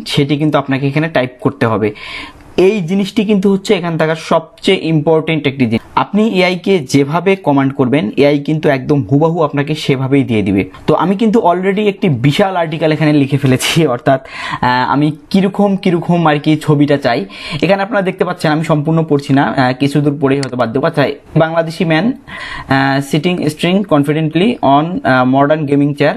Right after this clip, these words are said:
অর্থাৎ মানে একটি বাংলাদেশি পারসন যে আর কি একটা কনফিডেন্টলি একটা মডার্ন গেমিং চেয়ারের মধ্যে বসে থাকবে। এবং এরপরে রয়েছে, he is wearing a bright t-shirt with, আহ, Mobile Academy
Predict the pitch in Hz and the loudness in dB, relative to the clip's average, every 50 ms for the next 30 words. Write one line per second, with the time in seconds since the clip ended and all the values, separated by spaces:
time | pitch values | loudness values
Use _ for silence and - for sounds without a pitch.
0 | - - 147 - 160 147 - 139 143 147 147 151 147 147 - - 165 160 147 147 | -2 -4 -4 -2 -4 -2 0 2 2 4 4 2 0 -2 -4 -6 -4 -2 0 0
1 | 143 147 151 147 151 - 175 165 156 156 139 139 - - 175 170 143 131 143 139 | 0 0 0 0 0 0 0 0 2 2 0 -2 -2 -4 -2 0 2 2 4 2
2 | 139 139 - 151 147 143 143 143 - 143 139 - 143 143 143 139 143 165 156 170 | 2 0 0 0 2 2 2 0 -2 -4 -2 0 2 2 2 2 0 0 0 0
3 | 170 160 165 170 165 160 156 156 - 160 160 147 147 139 139 135 135 143 147 139 | 0 -2 0 0 0 0 0 -2 -2 -2 0 2 2 2 2 2 2 2 0 0
4 | 143 143 131 135 131 143 143 139 139 143 135 131 139 139 135 139 143 143 135 135 | 0 0 2 2 2 2 0 0 0 0 0 0 0 0 0 2 2 2 0 0
5 | 135 135 139 135 127 139 160 196 233 - - - - - - - - - 208 185 | 0 0 0 0 0 0 0 0 0 -2 -6 -18 -20 -20 -18 -8 -4 -4 -2 0
6 | 190 196 185 190 202 202 202 202 196 196 196 - 214 214 214 185 151 165 180 185 | 0 0 0 0 -2 -2 -2 -2 -4 -4 -2 0 0 0 0 0 0 2 2 2
7 | 175 160 160 160 160 160 180 185 175 170 165 160 143 117 135 139 156 160 - - | 2 2 2 2 2 0 0 -2 -2 0 0 0 0 2 2 0 0 -2 -2 -2
8 | 160 143 - 165 170 170 - - 143 151 151 151 147 - 131 135 131 131 131 127 | -2 0 2 0 0 0 -2 0 2 4 4 2 2 2 4 4 4 4 2 2
9 | 127 127 135 139 147 151 151 147 143 143 143 147 147 | 0 0 0 2 2 2 2 0 -2 -2 -2 -2 -2